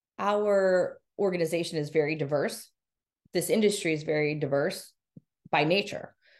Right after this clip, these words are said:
Um, naturally, outsourcing, um, as an organization is, is one way of impact sourcing for a lot of people. And, you know, we are in locations where we are providing a,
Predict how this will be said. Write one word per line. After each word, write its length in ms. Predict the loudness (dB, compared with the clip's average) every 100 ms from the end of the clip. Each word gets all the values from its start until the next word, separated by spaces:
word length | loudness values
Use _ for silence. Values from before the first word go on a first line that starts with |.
| _ _
Um, 560 | -2 0 2 0 -4 -10 _ _
naturally, 960 | 2 4 2 2 2 4 4 4 -2 -8 0
outsourcing, 1000 | 2 0 -2 -4 -4 -4 -6 -4 -8 -10 _ _ -12 -4
um, 320 | 0 0 2
as 160 | 0 0
an 80 |
organization 580 | 0 -2 -2 -2 -2 -2
is, 220 | -4 -4 0
is 420 | 4 4 0 -10 _ _ _ _ _ _ -20 -8
one 380 | 0 2 4
way 160 | 4 4
of 80 | 4
impact 420 | 0 -2 -6 -4
sourcing 360 | -4 -4 -6 -2
for 80 | -2
a 60 |
lot 200 | 0 -4
of 140 | -6 -8
people. 440 | -6 -6 -8 -10 -20 -20 -20 -18 -2
And, 640 | 2 4 6 4 4 0 -8 _ _ _ _ _
you 120 | 0
know, 140 | 4 4
we 240 | 4 6
are 160 | 6 6
in 260 | 4 2
locations 840 | 4 2 2 -2 0 -2 -4 -8 -2
where 320 | 2 4 4
we 220 | 2 0 2
are 500 | 4 4 4 2 -2
providing 800 | -2 0 0 0 -2 -6 -8 -12 _ _
a, 140 | -2